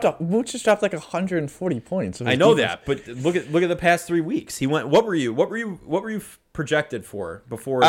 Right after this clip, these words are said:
Speaker 2: the
Speaker 1: don't know.
Speaker 2: last
Speaker 1: I think,
Speaker 2: few
Speaker 1: I think
Speaker 2: weeks?
Speaker 1: that, I think the producer has averaged, is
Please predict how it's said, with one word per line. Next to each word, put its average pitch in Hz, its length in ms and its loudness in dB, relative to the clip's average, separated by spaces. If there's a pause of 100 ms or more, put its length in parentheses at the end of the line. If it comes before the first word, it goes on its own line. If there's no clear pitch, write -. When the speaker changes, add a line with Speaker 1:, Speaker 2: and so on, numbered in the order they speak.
Speaker 2:
the 131 40 8
Speaker 1:
don't 123 60 6
know. 110 100 8
Speaker 2:
last - 120 2
Speaker 1:
I 170 100 6
think, 208 180 2
Speaker 2:
few 165 80 6
Speaker 1:
I 190 40 8
think 247 260 0
Speaker 2:
weeks? 233 120 4
Speaker 1:
that, - 40 2
I 185 140 4
think 247 200 0
the 202 120 2
producer 143 880 0 (100)
has 117 160 -2
averaged, 123 380 2
is 113 120 -6